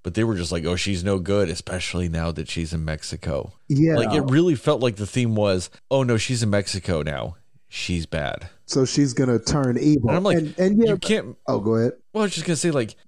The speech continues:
Speaker 1: they didn't even try to make it subtle. <laughs> They were just, they were just, like, upfront, like, "Dude, she's in Mexico now. You know she's shitty."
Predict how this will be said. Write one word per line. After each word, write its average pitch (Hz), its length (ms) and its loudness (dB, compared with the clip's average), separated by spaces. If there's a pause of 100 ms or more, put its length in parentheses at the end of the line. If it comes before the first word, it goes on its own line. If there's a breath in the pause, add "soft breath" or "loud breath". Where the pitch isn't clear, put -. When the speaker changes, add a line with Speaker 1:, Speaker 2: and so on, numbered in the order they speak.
Speaker 1:
they 226 80 0
didn't 262 180 -4
even 156 240 0
try 113 480 -2
to 254 80 -2
make 147 240 0
it - 140 -4
subtle. 190 640 0
<laughs> - 60 -18
They 226 180 2
were 190 100 4
just, 226 320 -2
they 190 80 4
were 262 100 -2
just, 240 140 -6
like, 123 120 -2
upfront, 120 260 0
like, 92 200 -2
"Dude, 147 200 -2
she's 131 200 -2
in 135 80 0
Mexico 110 420 0
now. 78 200 -4
You 95 240 -2
know 123 220 0
she's - 240 -6
shitty." 120 480 -2